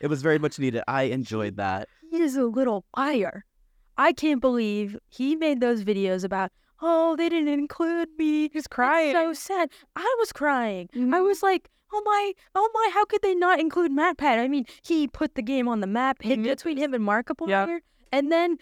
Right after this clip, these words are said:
Speaker 2: he's in the movie, and it's
Speaker 3: Mm-hmm.
Speaker 2: like, "You little phony."
Speaker 3: Mm-hmm.
Speaker 2: I was sa-, I was upset for you.
Speaker 3: I know.
Speaker 1: No, that I was upset for you. You, you made me
Speaker 2: Exactly.
Speaker 1: feel some way about this.
Speaker 2: It's,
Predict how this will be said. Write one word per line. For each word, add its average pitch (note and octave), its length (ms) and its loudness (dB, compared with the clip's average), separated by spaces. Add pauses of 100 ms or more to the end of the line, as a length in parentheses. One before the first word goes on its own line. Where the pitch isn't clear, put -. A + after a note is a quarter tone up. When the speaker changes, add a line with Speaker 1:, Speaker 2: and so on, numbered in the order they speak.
(100)
Speaker 2:
he's C#4 320 -2
in D4 160 2
the C4+ 80 4
movie, B3 520 0
and G#3 100 0
it's A3+ 140 0
Speaker 3:
Mm-hmm. B3+ 80 0
Speaker 2:
like, A#3+ 220 2 (500)
"You E4 320 0
little G#3+ 320 -2 (160)
phony." F#4+ 680 -6
Speaker 3:
Mm-hmm. A3 380 0
Speaker 2:
I F#4 120 6
was C4 340 2
sa-, - 300 -4
I F4 80 2
was G4 160 2
upset F#4+ 320 -2
for C4 140 -2
you. F#3 180 -4
Speaker 3:
I G#3+ 120 2
know. G#3 340 0
Speaker 1:
No, G3 100 -4
that - 160 -8
I A#3 140 0
was A#3+ 160 -4
upset - 440 -2
for A2 200 -4
you. F#2 160 -4
You, G3+ 260 0 (240)
you C#4 240 0
made D3 160 0
me D#3 80 -4
Speaker 2:
Exactly. C4 180 2
Speaker 1:
feel A#3+ 200 0
some A2+ 240 -2
way F2+ 160 0
about F#2 380 -2
this. D#2 360 -4 (1000)
Speaker 2:
It's, - 360 -6